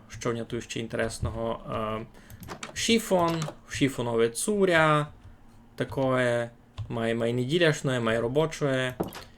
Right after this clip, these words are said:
Ні, тут має неділяшне, робоче в нього туйка було. Ай, ну, туйка таке має. Таке, ай, ну. Ну, та є в нього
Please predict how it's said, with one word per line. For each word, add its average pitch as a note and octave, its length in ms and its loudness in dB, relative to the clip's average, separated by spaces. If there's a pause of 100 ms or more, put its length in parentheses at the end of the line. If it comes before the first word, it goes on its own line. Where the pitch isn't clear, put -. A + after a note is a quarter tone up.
(300)
Ні, A#2+ 160 0
тут B2+ 180 -2
має A#2+ 160 0
неділяшне, B2 680 -2
робоче B2+ 460 -2
в A#2+ 40 -4
нього A#2 260 -2 (1300)
туйка F#3 340 0
було. D3 520 4 (100)
Ай, A2+ 320 -2
ну, G#2+ 80 -8
туйка A#2 340 -6
таке A2 420 -4
має. G#2+ 180 -8 (1900)
Таке, - 220 -10 (240)
ай, E2+ 220 -8
ну. - 60 -18 (1800)
Ну, C#3+ 140 2
та - 120 -2
є F3+ 160 2
в F#3+ 60 2
нього D3 240 4